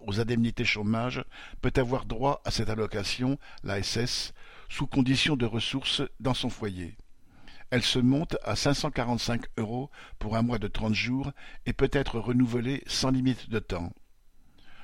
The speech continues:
Octroyée par les caisses de l'Unédic, alimentée par les cotisations salariales et très légèrement inférieure au R S A, l'A S S avait l'énorme avantage de garantir les droits à la retraite et les droits sociaux de ses allocataires.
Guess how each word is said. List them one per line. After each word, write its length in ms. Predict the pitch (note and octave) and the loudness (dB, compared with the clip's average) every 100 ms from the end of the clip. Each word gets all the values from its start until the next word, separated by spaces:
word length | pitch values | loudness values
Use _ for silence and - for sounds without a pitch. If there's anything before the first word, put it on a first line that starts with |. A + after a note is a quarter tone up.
| - - C3+ | -16 -8 -4
Octroyée 460 | C3+ - C#3+ D#3+ | -2 0 2 4
par 180 | D#3 A2+ | 4 2
les 140 | G#2+ | 0
caisses 240 | - C3+ B2+ | 0 0 2
de 80 | A2+ | 4
l'Unédic, 600 | A2 G#2+ G#2 B2+ - D3 - - - | 4 4 2 -2 -2 -8 -8 -16 -8
alimentée 560 | - C3 C#3 C#3 C3+ D#3 | 0 4 6 6 4 0
par 160 | A2+ | 0
les 100 | G#2+ | -2
cotisations 480 | - - A#2 A#2 B2 | -2 0 2 2 2
salariales 680 | - A2 G2 A2 A2+ B2 C#3 - - - | 2 2 0 0 -2 -2 -6 -10 -16 -12
et 140 | - - | -6 -4
très 160 | - | -2
légèrement 520 | C3+ C3+ A#2 B2 A#2 B2+ | 0 0 0 0 0 0
inférieure 520 | A#2+ C3 B2 C3 A#2 | -2 -2 0 0 0
au 80 | G#2+ | 0
R 100 | G2+ | -2
S 220 | G2+ - | -2 -2
A, 220 | B2 C#3 - - - - | -2 -4 -10 -16 -16 -8
l'A 180 | - C3 | 2 2
S 160 | - | 4
S 260 | C#3+ D#3 - - | 4 2 0 0
avait 220 | G#2+ G#2+ | 0 0
l'énorme 340 | C3+ C#3+ C3 | 2 2 2
avantage 640 | B2 A#2+ A2+ B2+ B2 C3+ C#3 - - - | 2 0 0 0 0 0 -2 -6 -10 -4
de 100 | G#2+ | 0
garantir 540 | A#2+ C3 C3+ - C#3+ | 2 2 0 0 -2
les 100 | G#2+ | -2
droits 300 | G2+ A#2+ A#2+ | 0 0 0
à 40 | A#2 | 0
la 80 | |
retraite 540 | G#2+ A2 - A2+ - A#2 - - - | 0 0 0 -4 -4 -6 -6 -10 -4
et 60 | A2 | 6
les 140 | G#2 | 6
droits 200 | F#2+ C3 | 6 0
sociaux 420 | - A#2 - C3 | 2 2 2 2
de 80 | B2 | 0
ses 240 | G#2 G2+ | 0 -2
allocataires. 720 | A2 A2+ A2+ G#2 - E2+ F2 | 0 0 -2 -2 -2 -4 -6